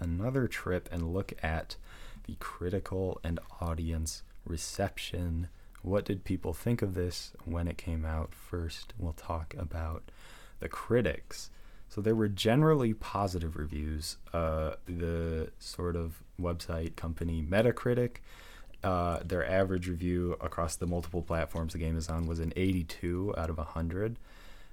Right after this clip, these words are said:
Game Informer, which is a magazine, gave them a seven point seven five out of ten. I G N, which is a fairly well-known sort of entertainment,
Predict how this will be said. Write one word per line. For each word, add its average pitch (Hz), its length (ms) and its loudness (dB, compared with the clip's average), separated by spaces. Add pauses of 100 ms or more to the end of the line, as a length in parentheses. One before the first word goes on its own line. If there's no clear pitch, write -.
(140)
Game 101 240 8
Informer, 98 560 4
which 85 180 0
is 87 80 0
a 87 60 2
magazine, 82 880 2
gave 80 260 0
them 78 300 0
a 80 60 -2
seven 90 360 0
point 80 240 -2
seven 82 320 0
five 92 640 0
out 82 140 0
of 78 120 -4
ten. 82 440 -2 (260)
I 95 160 4
G 87 260 2
N, 90 340 0
which 82 320 -4 (560)
is 85 340 0 (220)
a 90 60 -2
fairly 113 560 6
well-known 95 520 4
sort 92 180 0
of 87 100 0
entertainment, 87 920 0